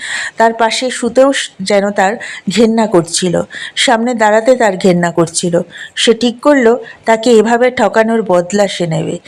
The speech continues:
তাকে এভাবে অপমান করার বদলা সে ঠিক নেবে। তাই ঠিক করল সে তার স্বামীকে খুন করবে। সেদিন স্কুলে ফেরার পথে তাদের দেখে সে সত্যিই খুব রেগে গেছিল।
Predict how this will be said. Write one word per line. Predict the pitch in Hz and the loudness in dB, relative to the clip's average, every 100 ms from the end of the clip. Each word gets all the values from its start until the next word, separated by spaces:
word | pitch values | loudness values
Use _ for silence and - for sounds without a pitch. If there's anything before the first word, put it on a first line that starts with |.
| - - - | -14 -14 -6
তাকে | 214 220 247 | -4 -2 0
এভাবে | 226 240 254 269 | 0 0 2 4
অপমান | 220 240 247 247 | 2 2 0 0
করার | 247 226 226 220 | 0 2 2 2
বদলা | 214 208 214 190 | 0 0 0 0
সে | 185 220 214 | 0 0 0
ঠিক | - 285 233 | -2 -4 -2
নেবে। | 185 160 - _ _ _ - | -2 -2 -8 _ _ _ -4
তাই | 214 214 | -4 -2
ঠিক | 240 226 | -4 0
করল | 254 269 294 | 2 2 0
সে | 285 233 226 - - - | 2 0 0 -4 -16 -4
তার | 214 208 | -2 0
স্বামীকে | - 190 196 202 320 | 0 -2 -2 -4 -6
খুন | 320 - 262 233 | -4 0 2 2
করবে। | - 165 160 170 _ - - - | 0 -2 -4 -10 _ -20 -16 -10
সেদিন | - 220 220 247 247 | -2 2 2 0 -2
স্কুলে | - 247 240 254 | -2 2 6 6
ফেরার | 254 220 220 220 | 4 4 4 2
পথে | 233 254 226 202 - - - | -2 0 0 0 -6 -16 -6
তাদের | 214 196 233 202 | -2 2 2 2
দেখে | 220 220 233 214 | 0 2 0 0
সে | 190 240 | 2 0
সত্যিই | 233 226 220 - 269 | 4 2 2 0 0
খুব | 262 226 | 2 4
রেগে | 185 180 180 | 4 2 0
গেছিল। | 165 160 - 175 | -2 -4 -4 -6